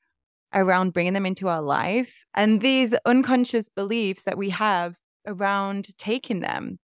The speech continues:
and that it's gonna be negative on our life. So if you could touch on that, that would be amazing.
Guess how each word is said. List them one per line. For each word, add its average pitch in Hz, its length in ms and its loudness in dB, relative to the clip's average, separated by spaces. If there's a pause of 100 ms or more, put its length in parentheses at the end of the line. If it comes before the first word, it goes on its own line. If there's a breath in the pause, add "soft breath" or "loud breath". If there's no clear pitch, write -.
(200)
and 202 140 2
that 208 140 4
it's 208 140 -4
gonna 208 220 -4
be 202 360 -4
negative 185 760 -4
on 190 140 -8
our 180 160 -10
life. 180 460 -2
So 196 200 -2
if 214 100 0
you 254 80 0
could 208 200 -4
touch - 260 -6
on 196 140 -4
that, 190 180 -2
that 185 120 -4
would 190 120 -6
be 170 320 -8
amazing. 175 720 -8